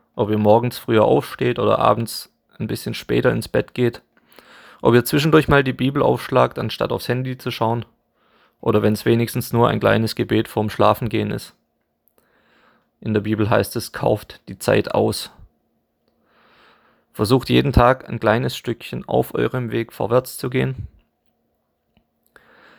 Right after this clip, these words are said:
Wenn ihr mal einen Schritt nach hinten macht und es passiert, dann ist es nicht schlimm.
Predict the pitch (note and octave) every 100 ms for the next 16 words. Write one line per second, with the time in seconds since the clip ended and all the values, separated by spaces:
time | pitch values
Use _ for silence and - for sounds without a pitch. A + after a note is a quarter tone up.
0 | _ _ _ - A2 A2+ A#2 A2+ A#2 -
1 | D3 G2+ A#2+ D3 F3 A#2+ G2+ - - -
2 | - - _ _ _ _ _ - A#2 G#2
3 | - - G#2 C3 B2 - - - _ _
4 | _ _ _ _ _ _ - G#2 G#2+ G#2+
5 | A#2+ G#2+ - C3+ A2+ -